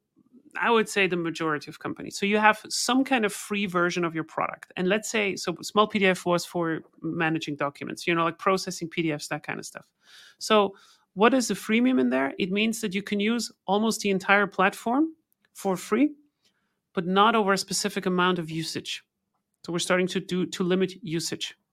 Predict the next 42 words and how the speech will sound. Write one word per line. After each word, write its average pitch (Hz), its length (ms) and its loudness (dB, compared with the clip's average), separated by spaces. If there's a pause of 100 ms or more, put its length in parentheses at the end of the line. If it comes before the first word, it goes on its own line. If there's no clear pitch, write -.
(640)
And 180 420 4
what 180 180 -2
that 262 160 8
means 214 240 2
is, 185 120 0
is 180 140 -4
that 165 320 0
as 190 100 -2
soon 233 200 0
as 196 100 0
you 196 80 -2
want 185 160 2
to - 80 -12
process 190 480 0
more 190 240 4
than 185 120 0
two 190 180 -4
documents 180 480 2
per 170 160 -2
day, 233 260 4
then 190 160 2
you 185 80 4
get 180 160 2
a - 20 -2
banner 170 400 4
which 160 280 -4
says, 160 260 2
"Hey, 202 200 8
you 185 100 8
need 175 140 0
to - 100 -10
sign 165 200 0
up 160 100 0
for 165 160 0
a 151 40 0
paid 160 260 -2
trial." - 360 -4 (1200)
Now, 180 160 0
this 190 160 0
particularly 190 580 -2
paid 160 280 -2
trial, 233 560 6